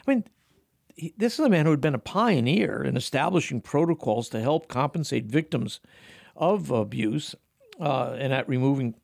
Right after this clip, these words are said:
perpetrators. I, you know, with hindsight, he'd, he'd tell you that it wasn't a perfect policy, but at the time it was considered,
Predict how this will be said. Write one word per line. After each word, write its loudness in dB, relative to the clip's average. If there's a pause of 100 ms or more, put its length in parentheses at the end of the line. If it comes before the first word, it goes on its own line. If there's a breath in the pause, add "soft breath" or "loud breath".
(160)
perpetrators. -4 (480 soft breath)
I, -4
you -8
know, -4
with 0
hindsight, 2
he'd, -4
he'd -2
tell 2
you 4
that 0
it -4
wasn't 0
a -2
perfect 0
policy, -6
but 0
at 2
the -10
time -2
it -6
was -8 (480 loud breath)
considered, -2